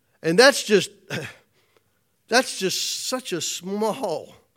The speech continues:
part of how much God loves us.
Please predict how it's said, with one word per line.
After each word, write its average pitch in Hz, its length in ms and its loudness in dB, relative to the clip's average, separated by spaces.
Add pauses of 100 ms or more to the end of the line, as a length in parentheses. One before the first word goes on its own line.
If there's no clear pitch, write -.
(220)
part 170 420 -2 (240)
of 127 100 -8
how 156 80 -2
much 143 240 -2
God 160 320 -8
loves 143 340 -4
us. 131 520 -8